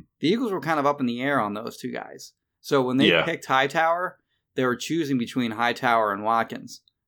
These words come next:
Speaker 1: and they, they took Hightower. And then, uh, actually in between those, drafting those two guys, they took, uh, um, Sean
Speaker 2: Bradley?
Speaker 1: Bradley. And, uh, when, when they came back up on, on in the sixth round again,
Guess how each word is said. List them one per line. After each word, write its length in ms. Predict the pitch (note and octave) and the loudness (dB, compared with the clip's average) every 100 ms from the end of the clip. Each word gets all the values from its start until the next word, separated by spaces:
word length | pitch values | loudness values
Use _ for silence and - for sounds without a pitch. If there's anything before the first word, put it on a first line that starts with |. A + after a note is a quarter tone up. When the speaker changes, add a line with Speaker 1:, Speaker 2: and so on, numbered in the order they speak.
| - | -8
Speaker 1:
and 120 | A2 | -4
they, 160 | G#2 - | -4 -4
they 100 | A2 | -4
took 180 | - A2+ | -2 -2
Hightower. 680 | A2 A2 - G#2+ - - - _ _ _ _ | 2 2 0 -2 -2 -4 -10 _ _ _ _
And 180 | A#2+ A2+ | -4 -2
then, 300 | A2+ A2 G#2 | -2 -4 -4
uh, 300 | G#2 G2+ - - _ _ _ | -2 -2 -4 -10 _ _ _
actually 300 | B2+ - B2 | -4 -2 0
in 80 | C3 | 2
between 460 | B2+ - B2+ C3 C3 | 0 0 2 6 6
those, 320 | A2+ G#2+ - _ _ _ | 4 -2 -8 _ _ _
drafting 380 | - C#3+ C3 A#2+ | -2 0 2 0
those 160 | G#2 G2 | -4 -6
two 140 | B2 | -6
guys, 240 | G#2 G2 - | -4 -4 -4
they 120 | G#2 | -6
took, 380 | - A#2 G#2 G#2+ | -4 -4 -2 -4
uh, 380 | G2+ G2 F#2 F2+ _ _ _ _ _ _ | -4 -4 -8 -12 _ _ _ _ _ _
um, 580 | - F#2+ F#2 F#2 F#2 F#2 | -8 -6 -6 -8 -8 -8
Sean 220 | - B2 G#2 | -6 -2 4
Speaker 2:
Bradley? 280 | F2+ A2 | 6 6
Speaker 1:
Bradley. 280 | B2+ G2+ F#2+ - _ _ _ - | 4 0 -4 -12 _ _ _ -10
And, 400 | G2+ G2 F#2+ F#2 | -6 -4 -4 -4
uh, 300 | F#2+ F#2 F#2 | -4 -4 -4
when, 380 | - A2 G#2+ C3 | -4 -6 -6 -6
when 220 | G#2 G2 | -6 -6
they 100 | G2 | -8
came 220 | - A#2 | -2 0
back 200 | A2 A2 | 2 0
up 160 | A2 G#2+ | -2 0
on, 180 | G2+ - | -4 -4
on 280 | G2+ F#2+ - | -8 -8 -8
in 80 | G#2 | -10
the 60 | |
sixth 200 | F#2 A2+ | -8 -6
round 160 | B2 G#2 | -4 -4
again, 560 | F#2+ A#2 A#2+ A2 G2+ | -2 0 0 0 -2